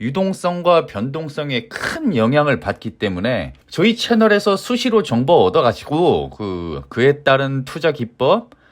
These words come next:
트레이딩의 기초, 매수, 매도법, 각종 차트 보는 방법을 포함 실전 투자에 필요한 핵심 내용만 담았습니다.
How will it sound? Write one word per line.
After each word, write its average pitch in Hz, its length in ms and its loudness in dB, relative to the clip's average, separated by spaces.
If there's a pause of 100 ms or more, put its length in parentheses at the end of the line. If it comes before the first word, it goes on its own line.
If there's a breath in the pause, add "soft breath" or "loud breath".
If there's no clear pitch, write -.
(220 soft breath)
트레이딩의 165 600 -2
기초, 165 600 -2 (160)
매수, 139 600 0 (100)
매도법, 156 800 2 (320 soft breath)
각종 170 540 -4
차트 226 400 -4
보는 190 300 -2
방법을 139 500 0
포함 185 340 2 (420 soft breath)
실전 254 760 2
투자에 208 520 2
필요한 196 440 0
핵심 247 600 -2
내용만 131 720 2
담았습니다. 92 680 -6